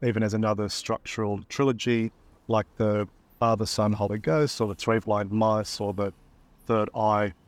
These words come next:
or whatever, but it's more accurate to see it as two that is also one, as a dialectic that is not seeking a resolution of, say,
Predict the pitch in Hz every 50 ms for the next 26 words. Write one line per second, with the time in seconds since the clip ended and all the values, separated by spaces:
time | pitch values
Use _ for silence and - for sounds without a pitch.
0 | _ _ - 120 110 101 87 - 123 107 107 107 107 110 101 110 101 85 107 107
1 | - - _ _ _ _ _ _ _ _ _ _ _ - 147 123 - - 127 131
2 | 131 - - 127 127 - - 131 120 - - - 104 - - - 117 110 110 -
3 | - - 110 104 104 101 101 - - _ _ _ _ _ _ _ - - - -
4 | 127 123 120 120 117 113 110 - - _ _ _ _ - 117 117 113 107 - -
5 | 123 117 110 - - - 107 104 98 95 107 101 98 104 - - - - - -
6 | - - - - 117 107 104 101 104 98 - - - - - - - - - _
7 | _ _ - - 123 110 117 107 110 127 143 - - 131 120 - 123 113 107 98
8 | 120 120 123 - - - - - 120 117 - - 113 107 104 104 - - 117 107
9 | 113 107 95 107 107 113 113 - - - 110 107 98 - - - 113 110 107 107
10 | 107 107